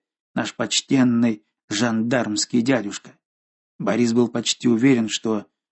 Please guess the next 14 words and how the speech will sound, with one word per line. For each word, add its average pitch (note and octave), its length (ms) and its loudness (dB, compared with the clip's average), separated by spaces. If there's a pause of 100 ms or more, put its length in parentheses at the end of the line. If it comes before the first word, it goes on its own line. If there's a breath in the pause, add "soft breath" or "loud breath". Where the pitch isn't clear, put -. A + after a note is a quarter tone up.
(140)
в A2+ 140 -4
одном C3+ 520 4
из A#2+ 140 0
трех C#3 400 0
новых C3 460 2
домов A#2+ 500 2 (380)
на B2 180 0
Кутузовском C3+ 720 2
проспекте. B2 800 -4 (600)
В G#2+ 140 -6
Москве A#2+ 400 2
говорили, A2+ 600 2 (300)
что - 260 -6
эти B2 480 2